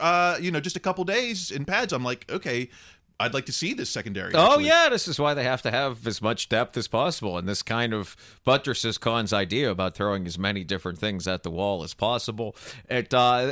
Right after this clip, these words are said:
Speaker 2: this, this injury is a little interesting, 'cause I think Tomlin that day said day to day, and then the next day, uh, uh, uh, Kazee himself said week to week.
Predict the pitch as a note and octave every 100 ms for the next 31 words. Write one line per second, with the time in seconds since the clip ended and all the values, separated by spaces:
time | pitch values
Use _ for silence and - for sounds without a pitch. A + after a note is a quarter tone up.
0 | - F3 A#3+ F#3+ C4 C4+ B3 F3 F#3 E3+
1 | D3+ D#3 C#3+ C#3 A#2+ A#2 A2 D3 D#3+ D#3
2 | F#3 F3 C3+ A2+ - - - C#3 - C#3
3 | C#3 - B2 F#2 C3 C3 G#2+ C3+ C3+ A2
4 | G#2 F#2+ - G#2+ A#2+ A2+ A2+ B2+ A#2+ -
5 | C#3+ C#3 A2+ G#2 G2+ D#2+ G#2+ G2 F#2+ G2+
6 | G2 G2+ G2 F#2 A#2 G2 A#2 G2 B2+ A#2
7 | F#2+ G#2 F#2 A2 - F2 F2+ C#2+ -